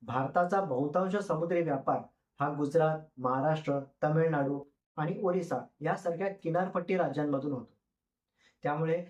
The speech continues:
या राज्यांमध्ये जो माल बनतो तो पोर्टवरती लवकरात लवकर पोचतो, तसेच त्याचा ट्रान्सपोर्ट खर्च देखील कमी असतो. पण राजस्थान, उत्तर प्रदेश, हरियाणा, पंजाब, दिल्ली, मध्य प्रदेश यासारख्या राज्यांमध्ये जे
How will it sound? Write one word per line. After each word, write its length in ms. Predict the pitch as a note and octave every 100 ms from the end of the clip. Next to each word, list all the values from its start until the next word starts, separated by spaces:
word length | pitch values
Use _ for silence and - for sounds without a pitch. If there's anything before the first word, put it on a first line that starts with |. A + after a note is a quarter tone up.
| -
या 300 | C3 D3 F#3
राज्यांमध्ये 520 | F3 F3 F3 E3+ F3+
जो 160 | F3+ F3+
माल 220 | D#3+ D#3+
बनतो 520 | C#3+ C#3+ - B2+ - _
तो 180 | F3+ F3+
पोर्टवरती 580 | F3 F#3 E3+ E3+ F#3 D#3+
लवकरात 360 | C3+ C3+ F3 F3
लवकर 260 | E3 E3 E3+
पोचतो, 540 | E3 D#3 E3+ F3 - -
तसेच 260 | E3 F#3 F3+
त्याचा 220 | E3+ F#3
ट्रान्सपोर्ट 600 | F3 D#3+ D3+ D3 F#3 F3+
खर्च 240 | F3+ F3
देखील 320 | G#3 G3 F#3+ F#3
कमी 240 | D#3 C#3
असतो. 220 | C3 - _ _ _ _ _ _ _ -
पण 200 | F3+ - - _
राजस्थान, 720 | C3+ C3+ C#3 F3 E3+ D#3 D#3+ D3+ - -
उत्तर 300 | D3 - E3+
प्रदेश, 480 | E3 C#3+ D3+ C#3+ -
हरियाणा, 460 | C#3 D3 D3+ D3+ C#3+
पंजाब, 600 | C#3 D3 D3+ D#3 C#3 B2
दिल्ली, 400 | D3+ D3 D3 C#3+
मध्य 320 | C3 C#3 E3
प्रदेश 360 | D#3 C#3+ C#3 C3+ - _
यासारख्या 560 | C3 E3+ F3+ F3+ F3+ F3+
राज्यांमध्ये 640 | D#3+ D#3 E3+ E3 C3+ A#2 - -
जे 240 | E3 F3+